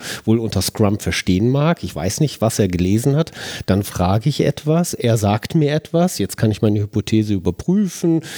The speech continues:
äh, und so spielen wir sozusagen ein Verstehensspiel, was auf so einem unendlichen Ping-Pong,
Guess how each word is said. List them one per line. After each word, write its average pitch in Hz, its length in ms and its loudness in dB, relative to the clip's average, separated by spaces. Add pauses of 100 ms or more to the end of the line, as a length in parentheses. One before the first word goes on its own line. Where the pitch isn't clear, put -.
(220)
äh, 131 420 2
und 123 280 -4
so 127 140 2
spielen 143 520 0
wir 127 140 2
sozusagen 117 520 0
ein 104 120 -2
Verstehensspiel, 123 1040 0
was 113 120 -2
auf 104 120 -6
so 110 160 2
einem 110 100 0
unendlichen 127 600 0
Ping-Pong, 92 640 0